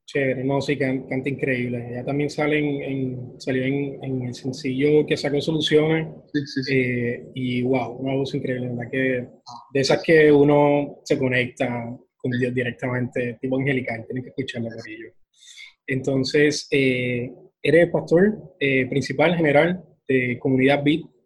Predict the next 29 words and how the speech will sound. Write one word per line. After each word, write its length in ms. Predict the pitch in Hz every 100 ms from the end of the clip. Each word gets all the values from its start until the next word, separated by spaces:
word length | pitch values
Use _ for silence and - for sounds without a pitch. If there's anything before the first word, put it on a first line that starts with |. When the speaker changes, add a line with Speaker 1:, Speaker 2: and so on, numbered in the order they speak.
| -
Speaker 1:
en 80 |
Ciudad 160 | 131 139
de 60 | 147
Speaker 2:
Así, 80 | 131
Speaker 1:
México, 460 | 127 110 - _ _ 117
¿verdad? 180 | 135 127
Speaker 2:
así. 100 | _ _ _
Speaker 1:
¿Cuánto, 540 | - 135 127 175 175 -
cuánto 240 | 156 151
tiempo 580 | 170 190 196 190 180 160
lleva 220 | 143 160
la 80 | 175
iglesia? 480 | 151 156 156 151 120 131
Hablan 220 | 131 147
un 100 | 160
poquito 320 | 165 165 170
de 60 | 156
ustedes 400 | - 151 151 151
como 160 | 139
congregación, 720 | 131 127 123 117 - 151 156 151
como 200 | 131 120
comunidad. 680 | 123 120 117 131 143 143 - _ _ _ _
Speaker 2:
Bueno, 540 | 135 156 170 117 - - _ _ -
eh, 320 | 135 131 127
la 100 | 131
iglesia 540 | 131 139 143 - 165
va 180 | 156 147
a 100 | 147
cumplir 440 | 156 147 143 139